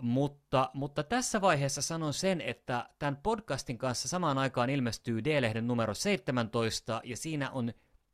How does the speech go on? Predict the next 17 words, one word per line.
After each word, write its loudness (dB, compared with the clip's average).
teemaosio 0
urologisista 0
syövistä. 0
Ja -6
ennen -2
kuin 0
me 0
aletaan 0
käsittelemään -2
tätä 0
tarkemmin, 0
niin -2
ehkä -4
sellainen 0
lyhys, 0
lyhyt, -6
tota, 0